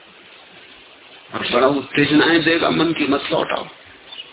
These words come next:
मेरा सौभाग्य और परमात्मा की कृपा रही तो लौटा दूंगा, मेरा दुर्भाग्य और उसकी कृपा न रही तो लेके भाग जाऊंगा। पर अभी कुछ भी कह नहीं सकता, क्षण आए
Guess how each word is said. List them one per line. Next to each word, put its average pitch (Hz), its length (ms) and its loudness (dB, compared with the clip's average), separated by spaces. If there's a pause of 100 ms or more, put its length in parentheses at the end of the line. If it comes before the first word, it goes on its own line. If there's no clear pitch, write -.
(760)
मेरा 196 260 8
सौभाग्य 202 480 4
और 151 200 2
परमात्मा 175 580 2
की 156 160 -2
कृपा 160 300 -2
रही 170 220 2
तो 156 120 0
लौटा 175 320 4
दूंगा, 127 340 -2 (420)
मेरा 143 260 2
दुर्भाग्य 147 600 0
और 123 60 -4
उसकी - 240 -8
कृपा 127 320 -4
न 110 140 -2
रही 101 220 -8 (580)
तो 117 60 -6
लेके 113 300 -4
भाग 85 360 -10
जाऊंगा। - 320 -12 (720)
पर 104 80 -6 (100)
अभी - 180 -8
कुछ - 320 -4
भी 131 80 -2
कह 113 280 -8
नहीं 170 140 -2
सकता, - 380 -10 (1120)
क्षण - 360 0
आए - 280 -4